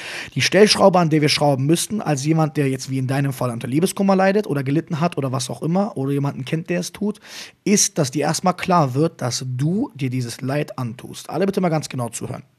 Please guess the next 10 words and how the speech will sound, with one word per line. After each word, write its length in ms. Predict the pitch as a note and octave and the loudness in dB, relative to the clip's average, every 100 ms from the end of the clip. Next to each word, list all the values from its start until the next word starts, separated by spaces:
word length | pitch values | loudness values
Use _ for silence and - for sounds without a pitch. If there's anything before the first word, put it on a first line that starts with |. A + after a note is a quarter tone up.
| _ _ _ _ _ _ - | _ _ _ _ _ _ -14
So. 300 | B2+ A#2+ - - - - - - _ - - - _ _ _ - - - - - - - | -6 -6 -6 -12 -18 -20 -20 -20 _ -20 -20 -20 _ _ _ -18 -14 -14 -16 -16 -18 -6
Alle 160 | - F3+ | 4 6
bitte 140 | G#3 | 6
ganz 180 | - D3 | 2 -2
genau 140 | B2+ G#2 | -4 -8
zuhören. 300 | - - - _ _ _ _ _ _ - _ _ _ _ _ _ _ _ _ _ - | -8 -14 -18 _ _ _ _ _ _ -20 _ _ _ _ _ _ _ _ _ _ -2
Wenn 360 | B2+ G#3 D4+ | 4 4 6
du 260 | E3+ B2+ - _ _ _ _ _ _ _ _ _ _ _ _ _ _ _ _ _ _ _ _ _ _ _ _ _ _ _ _ _ _ - | 4 2 -2 _ _ _ _ _ _ _ _ _ _ _ _ _ _ _ _ _ _ _ _ _ _ _ _ _ _ _ _ _ _ 0
Depression 560 | F3 F3+ E3+ F3+ D3 | 2 4 4 6 4
hast, 320 | A#2+ - - | 2 -4 -10